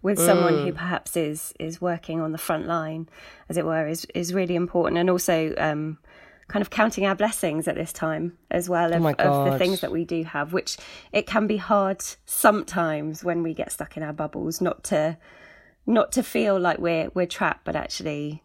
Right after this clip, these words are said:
Speaker 1: we are so lucky.
Speaker 2: We are. You know, if you're trapped in your home, you're lucky in the fact that you've got a home. Do you know what I mean? I, I, I've been really grateful for every basic thing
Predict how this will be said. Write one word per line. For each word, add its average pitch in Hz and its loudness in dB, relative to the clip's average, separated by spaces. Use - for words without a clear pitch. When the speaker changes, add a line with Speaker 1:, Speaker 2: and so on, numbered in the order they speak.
Speaker 1:
we 165 -2
are 151 -2
so 156 -2
lucky. 147 -10
Speaker 2:
We 311 2
are. 202 6
You 247 2
know, 208 8
if - 0
you're 233 2
trapped - 2
in 220 4
your 196 6
home, 156 4
you're 180 2
lucky 175 4
in 156 2
the 156 0
fact - 0
that 131 -6
you've 135 -4
got 139 2
a - -2
home. 131 2
Do 165 -4
you 160 6
know 151 8
what 143 4
I 156 4
mean? 156 8
I, 151 4
I, - 4
I've 165 2
been 175 4
really 190 10
grateful 160 4
for - 0
every 165 2
basic 165 2
thing 139 2